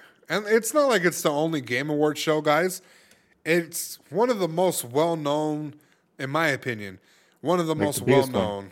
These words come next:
Speaker 1: Yeah, one of the biggest ones. Like, everybody makes a big deal about this. Uh, I don't ever hear about other Game Awards, but you have to remember, too, that, uh, when, when games come out, there's always like, "Oh, was nominated for two hundred, over two hundred Game of the Year awards,"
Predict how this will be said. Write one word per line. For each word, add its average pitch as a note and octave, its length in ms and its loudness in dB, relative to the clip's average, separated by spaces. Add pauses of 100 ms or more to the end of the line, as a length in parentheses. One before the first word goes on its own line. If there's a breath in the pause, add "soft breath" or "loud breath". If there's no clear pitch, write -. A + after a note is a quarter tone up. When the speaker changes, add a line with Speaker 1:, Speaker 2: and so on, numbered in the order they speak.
Speaker 1:
Yeah, B2+ 260 2
one D3 180 -2
of D#3 60 -6
the D3 80 0
biggest C3 360 -4
ones. A2+ 200 -8
Like, G2+ 100 -4
everybody C3+ 400 0
makes C3 220 -6
a A#2+ 60 -8
big A2 220 -6
deal A#2 200 -2
about A2 300 -2
this. A#2 320 -8 (600 soft breath)
Uh, - 40 -16
I G2+ 360 -4
don't B2 160 -2
ever A#2+ 200 -4
hear B2+ 140 -4
about A#2 220 -2
other A2+ 240 -4
Game A2 300 -8
Awards, G#2+ 420 -6
but G#2+ 120 -6
you A#2 180 -4
have D#3 80 0
to D3 80 -2
remember, C3+ 280 -4
too, C#3+ 260 -6
that, A2 200 -6 (500 soft breath)
uh, G#2+ 240 -8
when, A2+ 300 -10
when B2+ 200 -8
games C#3+ 320 -2
come D3 220 -4
out, C3+ 280 0
there's B2 240 -4
always B2 200 -2
like, G#2+ 220 -2
"Oh, D3+ 280 0 (260 loud breath)
was C#3 180 -4
nominated F3 560 -2
for C3+ 140 -10
two F#3+ 560 -4
hundred, F3 480 -2
over E3 260 0
two F3+ 220 -8
hundred D#3+ 300 -8
Game D#3+ 200 -4
of D#3+ 60 -6
the E3 80 -8
Year E3 220 -2
awards," B2+ 640 -6